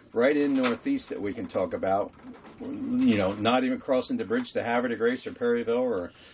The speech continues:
or down to Baltimore. So, um, and I got sidetracked there. We were,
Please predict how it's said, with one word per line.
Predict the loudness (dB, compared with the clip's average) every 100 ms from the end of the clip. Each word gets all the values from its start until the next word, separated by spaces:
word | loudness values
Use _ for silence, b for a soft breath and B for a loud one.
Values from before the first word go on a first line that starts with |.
| B -6
or | 0
down | 2 2
to | 0
Baltimore. | 4 2 2 -8 -6 -8 -8
So, | -2 -2 -2 B B B B B -4
um, | 0 2 0 -2
and | 0 2
I | 4
got | 2
sidetracked | 4 2 2 2 -2 -2
there. | -6 -4
We | -2
were, | -4